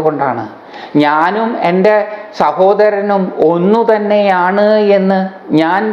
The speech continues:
തിരിച്ചറിഞ്ഞിരുന്നുവെങ്കിൽ എനിക്ക് വ്യഥയുണ്ടാവുകയില്ലായിരുന്നു, മാനസിക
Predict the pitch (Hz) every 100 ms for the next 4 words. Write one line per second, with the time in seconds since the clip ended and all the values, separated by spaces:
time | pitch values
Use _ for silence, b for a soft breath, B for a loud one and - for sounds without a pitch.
0 | 180 190 220 214 208 190 196 196 196 196
1 | 196 208 214 196 196 190 175 190 156 110
2 | - - - - - - - - - -
3 | - - - - - - 175 196 190 214
4 | 190 185 226 196 185 180 175 180 165 165
5 | 156 165 156 175 190 196